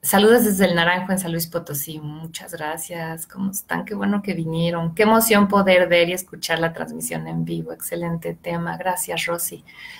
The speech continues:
Fátima, sí pudiste unirte. Buenísimo. ¿Cómo estás? ¿Qué tal? Betty, desde Las Vegas. Saludos a mi esposa. Saludos. Sara, Carmen, Talina, bienvenidas. Paulina Peña, ¿cómo estás? Qué gusto.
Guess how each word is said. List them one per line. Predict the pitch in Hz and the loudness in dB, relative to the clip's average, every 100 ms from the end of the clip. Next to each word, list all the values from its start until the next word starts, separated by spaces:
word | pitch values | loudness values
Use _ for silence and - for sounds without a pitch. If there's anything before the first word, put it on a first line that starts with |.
| _ | _
Fátima, | 240 254 240 220 190 | 2 2 2 2 2
sí | 190 | 2
pudiste | 196 214 196 - 202 190 | 0 2 2 2 2 4
unirte. | 185 185 190 190 170 | 2 2 2 2 -2
Buenísimo. | 170 185 220 254 247 202 175 147 | 0 4 6 6 6 2 -2 2
¿Cómo | 196 208 | 2 2
estás? | - 196 185 - - _ _ _ _ _ _ _ _ _ _ _ _ _ - _ | 4 2 2 -2 -8 _ _ _ _ _ _ _ _ _ _ _ _ _ -20 _
¿Qué | 214 247 240 | -4 -2 2
tal? | 220 240 247 254 254 233 190 - - - _ _ _ _ _ _ | 4 6 6 6 4 2 0 -4 -16 -20 _ _ _ _ _ _
Betty, | 170 208 220 - 202 156 139 - | 0 2 2 2 0 0 -4 -10
desde | 180 175 170 | -4 -4 -2
Las | 170 160 165 | -2 -2 -2
Vegas. | 185 180 160 143 - | -6 -4 -4 -4 -6
Saludos | - 180 185 208 220 202 196 | -2 -2 0 0 0 -2 0
a | 180 175 - _ - | 0 0 -4 _ -12
mi | 175 175 175 | -8 -8 -10
esposa. | - - 143 143 - | -18 -16 -14 -14 -14
Saludos. | - - - - | -18 -16 -20 -20
Sara, | - - - 208 208 214 220 220 - | -12 -8 2 6 6 6 2 0 -2
Carmen, | 196 190 190 190 196 190 | 0 2 2 2 2 0
Talina, | 165 180 180 180 | -4 -8 -6 -6
bienvenidas. | 175 160 156 175 175 180 - | -6 -8 -8 -10 -8 -10 -10
Paulina | - 190 202 254 254 | -2 0 4 2 2
Peña, | 254 262 254 247 | 2 4 4 2
¿cómo | 226 220 | 0 -2
estás? | - 208 220 226 | -2 2 2 2
Qué | 202 | -4
gusto. | 202 220 - 220 220 220 | -2 -4 -4 0 2 0